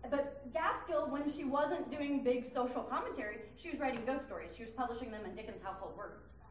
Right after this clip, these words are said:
his magazine. So everybody, if you needed a little bit of something, you would write a ghost story. So they were everywhere. So Shirley Jackson is, you know,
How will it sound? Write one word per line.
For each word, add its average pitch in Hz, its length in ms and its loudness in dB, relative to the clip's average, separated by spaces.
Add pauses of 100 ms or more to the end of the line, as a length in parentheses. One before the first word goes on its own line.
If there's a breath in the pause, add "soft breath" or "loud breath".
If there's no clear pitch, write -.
(100)
his 180 80 -12
magazine. 185 400 -6 (380 loud breath)
So 254 180 0 (100)
everybody, 330 400 6
if - 140 -2
you 277 80 4
needed 294 280 2
a 269 60 4
little 240 240 2
bit 214 180 2
of 208 40 -4
something, 185 300 -4 (920)
you 220 200 -6
would 202 180 -2
write 190 240 2
a - 20 -4
ghost 330 140 -4
story. 160 200 -6 (280)
So 247 460 4 (760)
they 294 120 8
were 277 80 4
everywhere. 220 340 2 (400)
So 247 500 6
Shirley 294 220 4
Jackson 277 480 2
is, 208 180 -4
you 233 60 -4
know, 208 80 -2